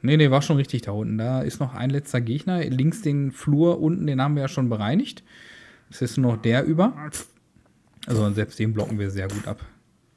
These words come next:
So. Wir gehen jetzt einfach nach oben da zum nächsten Leuchtfeuer und farmen jetzt einfach nur noch mal ein bisschen. Also Storyline, ähm, ist jetzt hier wahrscheinlich auch nicht mehr so viel gegeben in der letzten Folge der Aufnahme. Wir haben ja auch schon die zwanzig Minuten wieder passiert.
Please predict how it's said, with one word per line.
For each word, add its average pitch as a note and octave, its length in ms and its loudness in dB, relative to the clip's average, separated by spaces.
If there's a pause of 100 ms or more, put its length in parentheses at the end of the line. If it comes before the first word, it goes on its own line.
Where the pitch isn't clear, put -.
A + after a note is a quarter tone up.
(760)
So. G2+ 320 -12 (300)
Wir A2+ 100 -2
gehen C3 100 6
jetzt D3+ 140 6
einfach D3 220 4
nach A#2+ 180 0
oben C#3 240 2
da C3 120 2
zum A2 160 2
nächsten A#2 280 0
Leuchtfeuer A#2 680 0
und G2+ 400 -4 (800)
farmen G#2+ 480 2
jetzt G2 180 -2
einfach G2 240 -6
nur G2 120 -4
noch G2 120 -4
mal G2 140 -4
ein G2 100 -6
bisschen. G2+ 280 -4
Also A#2+ 240 2
Storyline, D3 720 6
ähm, B2+ 480 4 (600)
ist A#2+ 180 -2
jetzt C3+ 180 0
hier C3 120 2
wahrscheinlich B2 360 2
auch A2+ 100 0
nicht D3 180 4
mehr D3 100 4
so C#3 100 2
viel C#3 240 -2
gegeben C3 360 -2
in B2 140 -2
der A#2+ 140 4
letzten B2+ 400 -2
Folge C3 300 0
der B2 140 0
Aufnahme. B2 580 0
Wir A#2 80 2
haben C3 80 2
ja C3 60 2
auch A#2 80 0
schon A2+ 220 0
die A2+ 80 -4
zwanzig B2 340 -2
Minuten A2+ 260 -2
wieder A2+ 160 -2
passiert. B2 480 0